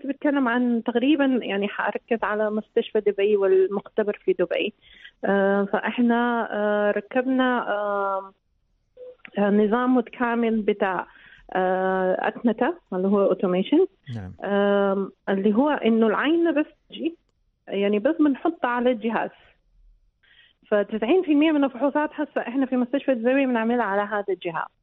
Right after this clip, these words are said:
Speaker 1: فالعينة بتجي بنحطها على الجهاز، وهو الجهاز هو يح-، يعني يحللها. أول شيء عندنا، آه، الذكاء الاصطناعي، عندنا، آم، module بتاع الذكاء الاصطناعي إنه يشوف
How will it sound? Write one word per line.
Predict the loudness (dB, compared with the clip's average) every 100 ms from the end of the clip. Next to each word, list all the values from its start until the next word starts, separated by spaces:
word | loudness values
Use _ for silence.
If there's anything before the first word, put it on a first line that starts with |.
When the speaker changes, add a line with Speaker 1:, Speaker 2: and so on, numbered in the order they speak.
| -4 0 0 0 -2
Speaker 1:
فالعينة | 0 2 2 2
بتجي | 2 0 2
بنحطها | 0 0 -4 -4
على | -2 0 -2
الجهاز، | -2 -2 0 -2 -6 _ -20 -20 -20 _
وهو | -8 0 2 4
الجهاز | 2 0 -2 0 0 0
هو | 0 2
يح-، | 0 -2 -6
يعني | -6 -4 -4 -4 -8 -18 -16 -6
يحللها. | -4 -2 -2 0 0 0 -6 -8 -2
أول | 0 0 -2
شيء | -4
عندنا، | 0 2 2 2 0 0 -2
آه، |
الذكاء | -2 -8 -10 -6 -4 -4
الاصطناعي، | -6 -6 -6 -6 -6
عندنا، | -6 -4 -2 -2 -6 -20 -16 -4
آم، | 0 2 2 0 -2 -2
module | 0 2 4 4 4 2
بتاع | 0 0 -2 -4
الذكاء | -4 -2 -2 -2
الاصطناعي | -2 -2 0 0 -2
إنه | 0 2 2 2
يشوف | 0 0 0